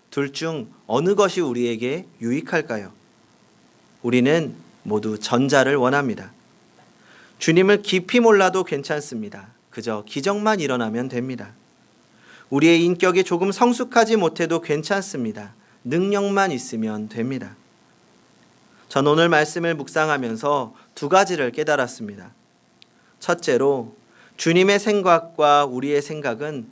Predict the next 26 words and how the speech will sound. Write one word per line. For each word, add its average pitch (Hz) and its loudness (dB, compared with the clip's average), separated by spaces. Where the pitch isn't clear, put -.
참 - -4
많이 117 -2
다르다는 160 -4
것입니다. 107 -8
문제에 170 4
봉착한 180 0
어린아이가 165 2
원하는 147 -2
것은 135 -8
엄마가 156 2
나타나 147 0
해결해 220 2
주는 156 -4
것입니다. 107 -10
하지만 170 0
지켜보는 196 -2
부모의 180 -2
생각은 156 -6
그 208 2
아이의 156 2
생각과 185 -4
다릅니다. 113 -10
아이의 127 0
성장을 220 2
기대하기 160 0
때문입니다. 139 -6